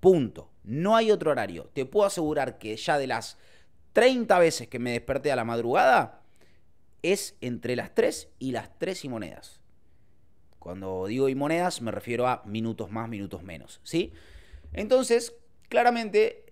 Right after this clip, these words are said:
me empiezo a preocupar y yo, ah, recuerdo que una vuelta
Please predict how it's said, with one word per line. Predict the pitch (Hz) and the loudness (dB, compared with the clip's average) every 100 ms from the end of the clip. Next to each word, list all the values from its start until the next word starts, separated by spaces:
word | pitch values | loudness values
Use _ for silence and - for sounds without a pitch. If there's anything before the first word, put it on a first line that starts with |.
| 131 | -8
me | 139 | -6
empiezo | 135 160 202 | -2 0 2
a | |
preocupar | 190 208 220 220 - - - - | 4 4 6 6 4 -2 -12 -8
y | 202 | -6
yo, | 202 214 220 | 0 4 4
ah, | 175 165 - | 2 -4 -2
recuerdo | 151 160 247 226 185 175 | 0 2 4 6 6 2
que | 190 | 2
una | 208 | 4
vuelta | 214 190 190 208 - - | 4 4 4 2 0 -10